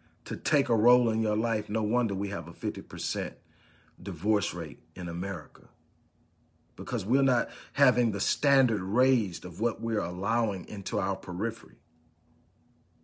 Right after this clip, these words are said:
My thing is,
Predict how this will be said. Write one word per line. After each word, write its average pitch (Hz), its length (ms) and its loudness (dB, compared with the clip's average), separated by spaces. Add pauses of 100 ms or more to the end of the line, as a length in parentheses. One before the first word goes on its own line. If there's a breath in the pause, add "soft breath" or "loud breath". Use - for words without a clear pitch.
(1080)
My 113 220 0
thing 123 500 2
is, 107 640 -4